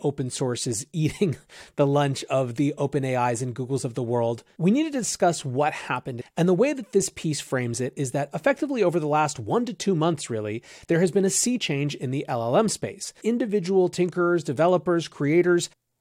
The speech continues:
have driven massive innovation after getting access to their first, quote, "really capable foundation model" in Meta's Llama.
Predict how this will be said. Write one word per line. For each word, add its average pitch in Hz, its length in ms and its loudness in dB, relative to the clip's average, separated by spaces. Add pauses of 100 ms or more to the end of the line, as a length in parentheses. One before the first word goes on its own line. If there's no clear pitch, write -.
(120)
have 165 120 2
driven 165 320 2
massive 185 420 2
innovation 156 600 2
after 151 320 -4
getting 175 440 4
access 156 520 0
to - 120 -2
their 147 200 2
first, 165 340 0
quote, 165 260 2
"really 175 440 2
capable 151 480 -2
foundation 151 640 0
model" 135 360 0
in 160 240 -2
Meta's 104 440 -6
Llama. 131 480 0